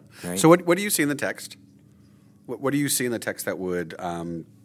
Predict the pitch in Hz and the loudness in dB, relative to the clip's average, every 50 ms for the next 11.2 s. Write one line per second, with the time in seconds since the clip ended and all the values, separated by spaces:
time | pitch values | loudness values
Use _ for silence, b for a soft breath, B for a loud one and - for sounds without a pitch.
0 | - - - - 107 101 98 95 87 87 101 113 92 78 73 78 80 - 98 101 | -18 -8 -2 0 0 0 0 -2 -2 -2 -2 0 0 -2 -2 -4 -4 -4 -4 -2
1 | 104 107 113 - 107 95 90 82 - - 92 87 - - 90 82 82 82 85 82 | 0 -2 -2 -2 -2 -4 -4 -4 -6 -6 -6 -6 -4 -4 -4 -4 -4 -6 -6 -6
2 | 73 92 90 87 85 82 - 85 85 80 85 82 101 107 95 78 71 - - - | -6 -6 -4 -4 -4 -6 -4 -6 -4 -4 -4 -2 -2 -2 -2 -4 -6 -10 -18 -20
3 | - - - - - 131 127 110 85 - - - - - - - - - - - | -20 -20 -16 -6 -2 0 0 0 -2 -6 -14 -20 -20 -20 -20 -20 -20 -20 -18 -10
4 | - - B B B B B B 131 - 202 233 233 - - - - - - 110 | -8 -8 B B B B B B 0 2 2 2 0 -2 -10 -18 -18 -14 -12 -10
5 | - 113 107 - - 147 160 160 123 - - 101 113 107 - 131 120 113 110 - | -6 -6 -4 0 2 2 2 2 0 0 0 0 0 0 0 0 0 -2 -2 -2
6 | 110 104 104 - - - - - - - 98 98 95 92 92 87 - - B B | -2 -2 -2 -2 -4 -6 -6 -6 -4 -2 0 0 2 0 0 -2 -4 -6 B B
7 | B B B B B 117 120 131 165 - - - 185 165 139 - - 107 107 - | B B B B B -2 0 0 0 0 0 0 0 2 2 2 0 -2 -2 -2
8 | 117 107 - 110 95 98 87 80 98 107 104 101 - 98 85 - - 92 90 85 | -4 -4 -4 -4 -6 -6 -4 0 0 0 0 0 -4 -6 -4 -4 -6 -6 -8 -8
9 | 73 - 87 85 80 - 85 82 - - - - 95 92 92 87 90 87 82 - | -8 -8 -8 -8 -8 -8 -8 -6 -6 -6 -6 -6 -6 -6 -4 -2 -2 -4 -4 -4
10 | 92 92 98 95 92 90 82 90 - - 87 85 85 - - - 90 - - 90 | -4 -4 -2 -2 -2 -2 -4 -6 -6 -4 -4 -4 -4 -6 -8 -8 -10 -10 -10 -12
11 | 78 69 73 - | -12 -12 -14 -16